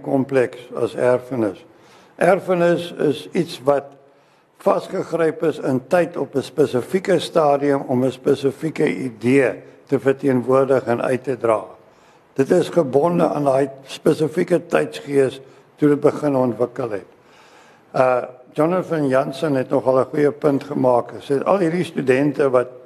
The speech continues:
hierdie goed wil afbreek, moet eers 'n opstel gaan skryf oor daai mense wie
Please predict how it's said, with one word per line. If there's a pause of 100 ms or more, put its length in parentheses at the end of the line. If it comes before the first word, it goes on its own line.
hierdie
goed
wil
afbreek, (460)
moet
eers
'n
opstel
gaan
skryf
oor
daai
mense
wie